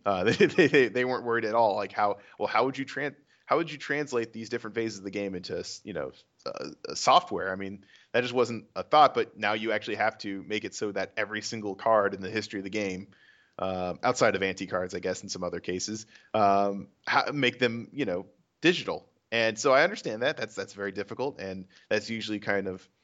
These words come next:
if you listen to any podcasts or interviews with developers, um, or anyone from,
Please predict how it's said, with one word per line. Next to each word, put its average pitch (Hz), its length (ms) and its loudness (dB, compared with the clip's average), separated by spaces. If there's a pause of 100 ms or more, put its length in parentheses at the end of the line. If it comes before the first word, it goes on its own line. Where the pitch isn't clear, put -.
(400)
if 123 140 -8
you 113 80 -6
listen 113 220 -2
to 104 60 4
any 101 140 0
podcasts 98 640 2
or 80 40 -6
interviews 95 520 -6
with 95 200 -8
developers, 95 680 0 (300)
um, 90 560 -4 (100)
or 113 160 4
anyone 104 280 0
from, 95 480 0